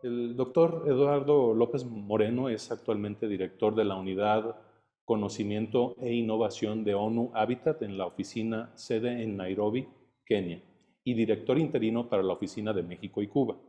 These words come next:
Previamente fungió como jefe del Observatorio Mundial Urbano y consejero técnico superior en la Oficina para África y los Países Árabes de onu Habitat. El doctor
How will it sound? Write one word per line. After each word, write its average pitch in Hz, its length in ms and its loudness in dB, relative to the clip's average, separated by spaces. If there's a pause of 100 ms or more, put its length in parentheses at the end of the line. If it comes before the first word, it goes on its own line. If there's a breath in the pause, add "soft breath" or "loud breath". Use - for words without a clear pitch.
(840)
Previamente 160 560 4
fungió 127 640 0
como 110 240 -2
jefe 107 260 2
del 123 140 4
Observatorio 104 600 0
Mundial 98 360 -2
Urbano 120 520 -4 (300 loud breath)
y 131 100 -2
consejero 135 600 2
técnico 143 420 -2
superior 113 480 0
en 117 180 -4
la 101 60 2
Oficina 120 480 -2
para 101 220 0
África 143 440 -2
y 110 100 -4
los 98 180 -4
Países 98 460 -4
Árabes 113 540 -2 (200)
de 104 100 2
onu 110 540 2
Habitat. 92 400 -8 (1000)
El 101 140 -4
doctor 101 680 2